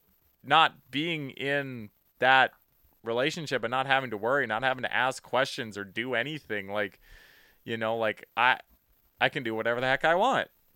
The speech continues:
And again, this is not something, like, I just, like, it's not that I don't want a friend. I would have loved for someone to come to Chicago with me. Like, I think I would have enjoyed that.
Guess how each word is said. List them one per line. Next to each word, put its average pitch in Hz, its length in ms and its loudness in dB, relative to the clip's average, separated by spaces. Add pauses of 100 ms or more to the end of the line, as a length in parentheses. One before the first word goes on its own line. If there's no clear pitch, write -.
(400)
And 156 120 -2
again, 190 320 4 (160)
this 127 140 -10
is 143 100 -10
not 170 220 2
something, 143 240 -2
like, 123 220 -2
I 113 80 2
just, 113 320 -10 (100)
like, 113 200 -4
it's - 140 -10
not 131 180 -6
that 113 100 0
I 107 40 -4
don't 117 320 -4
want 117 340 0 (120)
a 113 80 -4
friend. 131 240 -4
I 104 140 0
would 135 100 -2
have 107 120 -6
loved 127 240 2
for 104 120 -8
someone 98 320 -4
to 95 80 -8
come 104 440 -4 (120)
to 104 120 -10
Chicago 104 480 2
with 95 180 -6
me. 92 140 -8
Like, 92 180 -6
I 98 80 0
think 101 160 -8
I 101 80 0
would 104 180 -4
have 107 120 -6
enjoyed 139 440 2
that. 95 300 2